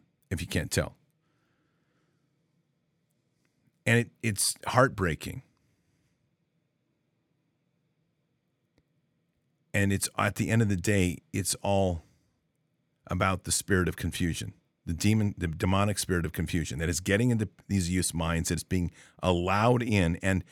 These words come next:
at that church, wherever that church is, that church has more demonic activity than they've ever realized. And it's floating where it needs to not be. And that's right in the youth section.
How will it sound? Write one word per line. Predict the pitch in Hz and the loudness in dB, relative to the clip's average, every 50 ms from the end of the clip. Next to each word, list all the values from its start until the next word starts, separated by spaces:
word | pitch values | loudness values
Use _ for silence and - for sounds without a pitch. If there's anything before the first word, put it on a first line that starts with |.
| - _ - | -18 _ -2
at | - 95 92 - | 0 0 0 2
that | - 120 120 113 - | 2 0 0 0 -2
church, | - - - 151 131 104 92 - - - - - - - - _ _ _ | -4 0 2 2 2 2 2 -2 -4 -6 -8 -10 -14 -20 -20 _ _ _
wherever | - 85 98 107 120 131 135 | -2 2 4 4 4 4 2
that | 127 123 117 107 - | 0 0 -2 -2 -2
church | - - 123 123 107 - - | 0 0 2 0 0 0 0
is, | 120 107 85 80 78 - - - - _ _ _ - | 0 2 0 0 -2 -4 -6 -10 -14 _ _ _ -8
that | 73 76 87 107 131 143 - | -2 2 4 4 4 2 0
church | - - - 139 120 101 - | 0 2 2 2 2 2 2
has | - 101 90 92 | 2 2 2 2
more | 107 110 110 | 2 2 2
demonic | 107 90 - 104 98 104 107 110 110 104 - | 2 2 0 0 2 2 2 0 0 0 0
activity | 104 95 95 - - 117 104 95 87 82 82 | 0 0 0 0 0 2 2 2 2 0 0
than | 80 80 87 85 82 - - _ | 0 0 -2 -2 -2 -4 -8 _
they've | - 92 87 | -4 -2 0
ever | 90 92 90 92 | 0 0 0 0
realized. | 85 87 101 104 98 87 78 76 69 71 - | 0 2 2 2 2 0 0 -2 -4 -6 -4
And | - 98 92 | -2 0 0
it's | 90 - - | 0 0 -4
floating | - - - - 117 123 131 135 107 90 82 | -8 -10 -4 0 2 4 4 4 4 2 0
where | 82 87 92 | 0 0 0
it | 87 | 0
needs | 90 95 95 90 - | 0 0 0 0 -2
to | - 101 | -2 -4
not | 90 92 92 87 82 85 | -2 -2 -2 -4 -2 -2
be. | 98 95 82 | 0 0 0
And | 73 78 | 0 -2
that's | 87 92 92 - - | -2 -2 -2 -2 -2
right | - 92 95 90 90 | -2 0 0 0 0
in | 95 | -2
the | 82 76 - - | -2 -4 -6 -6
youth | - 98 90 82 - - - | -4 -2 -2 -2 -2 -6 -8
section. | - - - 78 - - - - | -6 -4 -4 -4 -4 -6 -12 -16